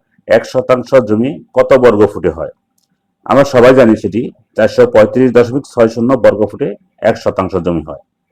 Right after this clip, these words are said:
তো এরই মাঝে বলে রাখি, আমার এই ফানটেক ভিশন, আহ, যে Facebook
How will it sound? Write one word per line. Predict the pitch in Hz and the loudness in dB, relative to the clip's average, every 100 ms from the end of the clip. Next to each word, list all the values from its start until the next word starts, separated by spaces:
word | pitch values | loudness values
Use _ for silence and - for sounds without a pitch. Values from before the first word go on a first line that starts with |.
| _ _ _ _ _ | _ _ _ _ _
তো | 92 | -2
এরই | 117 131 | 4 4
মাঝে | 151 160 147 | 6 4 4
বলে | 113 113 98 | 4 4 4
রাখি, | 90 139 220 - _ _ _ | 2 -2 -8 -10 _ _ _
আমার | - 101 107 104 107 - | -6 -2 2 2 2 0
এই | 95 | -2
ফানটেক | 98 117 120 123 113 | 0 -2 0 -2 -2
ভিশন, | 117 123 120 120 - | 0 2 2 -2 -4
আহ, | 87 92 90 | -2 0 0
যে | 85 | 0
Facebook | 98 104 92 101 | 0 0 0 -4